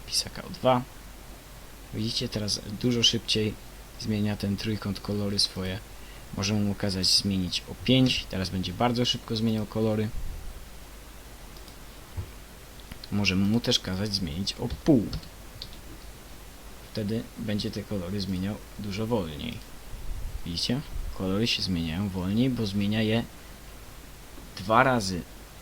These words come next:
wolniej, yy, o mniejszy, o mniejszą wartość, niż kiedy zamieniał je o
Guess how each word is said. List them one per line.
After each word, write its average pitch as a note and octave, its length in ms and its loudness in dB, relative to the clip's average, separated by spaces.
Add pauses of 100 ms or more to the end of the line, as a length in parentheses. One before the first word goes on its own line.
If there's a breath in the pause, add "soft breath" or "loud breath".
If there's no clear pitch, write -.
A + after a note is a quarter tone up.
(140)
wolniej, G2+ 600 4 (600)
yy, - 80 -8 (720)
o A2+ 80 2
mniejszy, A2+ 560 6 (640)
o A2+ 80 0
mniejszą G#2+ 400 6
wartość, G2+ 460 -2
niż G#2 220 2
kiedy G#2 260 0
zamieniał G2 500 0
je A2 120 -2
o A2+ 200 -4